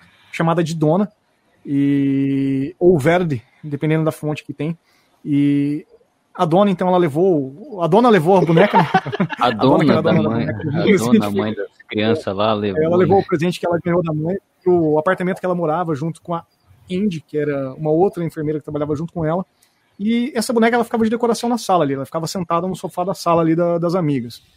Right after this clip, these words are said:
Speaker 1: E, porém, logo que a boneca chegou, elas começaram a perceber que parecia que a Annabelle ali, ela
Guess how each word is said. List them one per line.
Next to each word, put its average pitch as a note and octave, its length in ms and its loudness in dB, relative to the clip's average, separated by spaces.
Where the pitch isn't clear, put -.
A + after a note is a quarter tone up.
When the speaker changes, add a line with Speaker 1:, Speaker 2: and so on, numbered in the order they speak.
Speaker 1:
E, F3 500 2
porém, D#4+ 280 2
logo C#4+ 280 4
que A#3+ 180 2
a G#3 40 2
boneca G3+ 320 2
chegou, F#3+ 240 -2
elas A#3 160 0
começaram A3+ 640 0
a A3 40 -2
perceber G3 400 0
que A#3+ 500 -4
parecia A#3 260 0
que A3+ 80 -2
a A#3+ 80 4
Annabelle G3 400 2
ali, F#3 160 0
ela A3 240 0